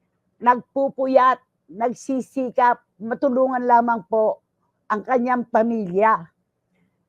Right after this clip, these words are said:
Ang tatay po ni O G Diaz ay isang taxi driver na hinold up at pinatay. Ang kanya pong ina ay nagtitinda lamang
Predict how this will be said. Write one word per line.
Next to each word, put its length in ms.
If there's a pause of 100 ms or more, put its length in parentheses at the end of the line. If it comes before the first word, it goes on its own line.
(340)
Ang 160
tatay 400
po 160
ni 160
O 160
G 240
Diaz 560
ay 240
isang 320
taxi 480
driver 720 (400)
na 160
hinold 560
up 240
at 320
pinatay. 800 (1300)
Ang 160
kanya 320
pong 320
ina 320
ay 160
nagtitinda 640
lamang 640